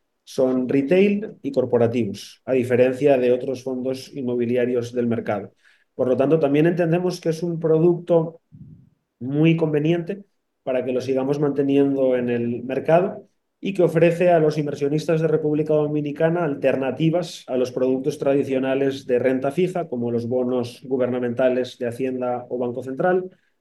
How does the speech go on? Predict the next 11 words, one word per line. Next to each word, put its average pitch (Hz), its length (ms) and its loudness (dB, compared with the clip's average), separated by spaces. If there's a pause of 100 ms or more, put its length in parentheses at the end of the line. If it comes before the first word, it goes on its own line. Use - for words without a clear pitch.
(140)
o 143 180 4
los 120 160 4
bonos 123 640 -2
corporativos. 113 880 -2 (540)
Y 175 100 -2
luego 202 300 8
tenemos 190 640 2
nuestra 131 1040 2
punta 180 280 2
de 151 60 6
lanza, 170 400 0